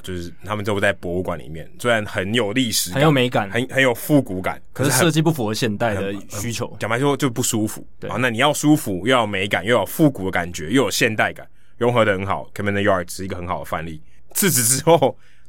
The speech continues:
Speaker 1: 他基本上就是垄断了这个市场，所有球场几乎他盖的。
Speaker 2: 因为他做得太好了，而且我对 Camden Yards 特别有印象，是因为我翻译过一支就是球场为什么那么不一样，大联盟 Originals 的那个影片，它里面就有访问到 Camden Yards 设计者 Janet Marie Smith，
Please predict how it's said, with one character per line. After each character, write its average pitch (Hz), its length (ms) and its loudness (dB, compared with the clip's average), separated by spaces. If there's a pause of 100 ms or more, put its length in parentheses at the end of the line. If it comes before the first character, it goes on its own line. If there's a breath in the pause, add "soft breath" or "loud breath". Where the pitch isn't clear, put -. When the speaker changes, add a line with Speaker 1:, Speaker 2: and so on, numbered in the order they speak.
Speaker 1:
他 127 100 0
基 127 120 -4
本 117 100 -2
上 120 140 2
就 110 80 -6
是 110 220 0
垄 92 200 -2
断 101 160 4
了 90 60 0
这 95 80 0
个 95 100 0
市 87 160 -8
场， - 140 -10 (120)
所 120 220 0
有 107 80 2
球 98 120 0
场 90 120 0
几 95 120 -6
乎 90 60 -2
他 82 140 -4
盖 - 140 -8
的。 - 60 -14
Speaker 2:
因 170 100 0
为 - 0 -
他 185 120 4
做 190 200 4
得 - 60 -2
太 147 200 2
好 101 160 -6
了， 139 80 -4
而 185 60 2
且 196 100 2
我 120 300 2
对 156 360 2 (220)
Camden 156 320 2
Yards 139 300 4
特 196 320 2
别 117 240 0
有 113 160 0
印 135 160 0
象， 135 140 2
是 139 100 -2
因 143 60 0
为 143 60 2
我 117 140 0
翻 139 180 0
译 143 80 0
过 135 160 0
一 135 80 -2
支 120 300 -6
就 123 80 -4
是 120 220 -4
球 127 260 -2
场 127 160 0
为 131 80 0
什 117 100 -4
么 104 220 -2
那 139 60 -4
么 127 80 -2
不 127 180 -2
一 117 40 -2
样， 120 120 0
大 143 120 4
联 120 100 2
盟 113 100 -2
Originals 113 580 -4
的 101 100 -8
那 113 80 -4
个 113 80 -4
影 78 140 -8
片， 101 220 -8 (300 loud breath)
它 190 100 2
里 185 60 6
面 160 120 6
就 175 140 6
有 170 60 6
访 123 160 -2
问 135 180 0
到 131 300 6
Camden 131 320 -2
Yards 123 240 4
设 113 180 -2
计 107 160 -6
者 95 240 -8
Janet 131 340 0
Marie 113 320 -2
Smith， 117 400 -4